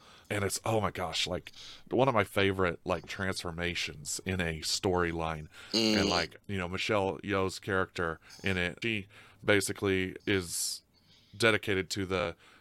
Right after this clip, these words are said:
Speaker 1: like, harvesting a plant, and she, like, saves a plant after all this disaster. And, yeah, highly suggest you watch it.
Speaker 2: We may,
Speaker 1: Oh my
Speaker 2: we may have to
Speaker 1: goodness.
Speaker 2: just watch together, and
Speaker 1: Yeah.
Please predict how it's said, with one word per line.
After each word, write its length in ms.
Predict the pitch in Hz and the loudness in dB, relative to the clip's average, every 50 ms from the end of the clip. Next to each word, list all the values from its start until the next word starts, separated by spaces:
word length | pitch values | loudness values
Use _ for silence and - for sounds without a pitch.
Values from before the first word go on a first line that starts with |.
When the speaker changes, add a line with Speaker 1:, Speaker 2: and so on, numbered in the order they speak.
| - | -4
Speaker 1:
like, 160 | - 95 92 - | -2 -2 0 4
harvesting 520 | - 110 104 98 101 - - - 98 90 | 6 6 6 6 4 0 -2 -2 -2 -4
a 60 | 90 | -4
plant, 540 | - - - 107 98 92 90 92 - - - - - | -8 -6 -4 0 0 2 0 0 -2 -6 -10 -6 -4
and 220 | 92 90 87 85 | -4 -4 -4 -4
she, 100 | - 92 | -6 -6
like, 160 | 87 85 - | -6 -6 -4
saves 400 | - - - 90 87 87 82 85 | -4 -2 -2 0 -2 -2 -2 -4
a 60 | 87 | -8
plant 380 | - - 95 90 87 90 - - | -6 -4 -2 0 0 0 0 0
after 300 | 87 90 - - 87 82 | 0 -2 0 0 0 0
all 100 | 87 87 | 2 2
this 140 | 90 85 - | 0 -2 -4
disaster. 680 | - 82 80 87 87 87 87 - - - 92 87 85 - - - - - - - - | -6 -6 -4 -2 0 0 0 -2 -2 0 0 0 0 -2 -6 -14 -16 -16 -14 -8 -2
And, 300 | - 90 85 85 85 80 - | 0 0 0 0 -2 -6 -6
yeah, 240 | - 95 92 80 76 - - - - - - | -2 -2 -2 -2 -4 -8 -18 -20 -18 -10 -2
highly 360 | - 127 131 139 135 113 101 | 4 6 8 8 8 6 2
suggest 600 | - - 98 82 90 92 90 87 - - - - - _ _ _ - _ _ _ _ _ - | -2 -4 -8 -6 -2 -2 -2 -2 -2 -6 -12 -12 -16 _ _ _ -20 _ _ _ _ _ -8
you 140 | 101 98 95 | -4 -2 0
watch 380 | 87 90 90 90 - - - | 2 4 2 2 2 0 -6
it. 160 | 92 85 82 - - - | -6 -6 -8 -8 -2 2
Speaker 2:
We 80 | - 185 | 4 4
may, 80 | 202 | 4
Speaker 1:
Oh 40 | 180 | 4
my 100 | - 370 | 4 4
Speaker 2:
we 0 | |
may 120 | - 233 | 6 6
have 120 | 185 127 - | 6 6 4
to 60 | 87 | 2
Speaker 1:
goodness. 20 | |
Speaker 2:
just 180 | 82 - - - | 4 4 6 8
watch 220 | 101 98 95 - | 8 8 8 6
together, 340 | - 92 98 104 110 104 90 | 4 4 2 0 2 2 -2
and 160 | 87 87 82 - - - _ _ - _ _ - - - | -4 -4 -8 -10 -18 -20 _ _ -20 _ _ -18 -8 -4
Speaker 1:
Yeah. 120 | 87 82 | -4 -4